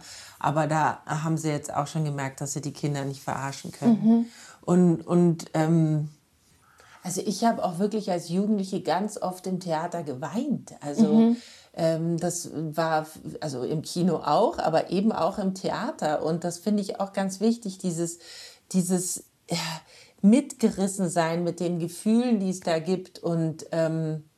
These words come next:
Speaker 1: ich finde, das sollte auf jedes Stück, ob jetzt für Kinder, Jugendliche oder Erwachsene, sollte das geltend gemacht werden, dass ich mitfühle, dass ich in eine Empathie komme,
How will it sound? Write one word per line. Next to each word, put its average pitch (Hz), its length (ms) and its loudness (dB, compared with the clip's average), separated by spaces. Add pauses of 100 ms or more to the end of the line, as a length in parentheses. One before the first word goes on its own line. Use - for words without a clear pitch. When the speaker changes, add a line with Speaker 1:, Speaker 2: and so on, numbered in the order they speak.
(140)
Speaker 1:
ich - 140 -12
finde, 180 260 2
das 175 180 -4
sollte 156 380 0
auf 151 180 -4
jedes 196 420 0
Stück, - 480 -2
ob 165 220 -8
jetzt 160 260 -2
für 160 100 -2
Kinder, 196 380 -2
Jugendliche 185 500 -2
oder - 80 -4
Erwachsene, 170 540 -2
sollte 160 320 0
das 165 180 -8
geltend 175 400 0
gemacht 156 420 -6
werden, 160 320 -2
dass 160 300 0 (400)
ich - 420 -2
mitfühle, 185 840 2
dass 170 260 -2
ich 180 160 -4
in 165 140 -2
eine 170 280 0
Empathie 180 680 -2
komme, 156 640 -2